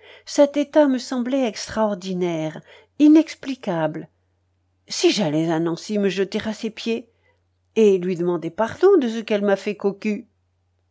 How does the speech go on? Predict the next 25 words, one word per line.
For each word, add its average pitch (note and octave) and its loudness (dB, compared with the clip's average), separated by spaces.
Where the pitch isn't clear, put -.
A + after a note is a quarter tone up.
ajoutait A#3 -2
le F3+ -2
parti G3 -6
Méphistophélès G3+ -4
en D#3 -4
ricanant. D#3 -8
Après C4 0
avoir D#4 4
quitté D#4 2
le B3+ -2
cabinet A3 -2
de F3 -8
son E3 -8
père, A3+ -6
cet C4 -4
ordre A#3+ 2
de A3+ -4
pensée A#3+ -6
semblait G#3 -4
s'être - -8
attaché B3 -4
au F#3 -4
cœur G3+ -6
de D#3+ -4
Lucien A#3 -8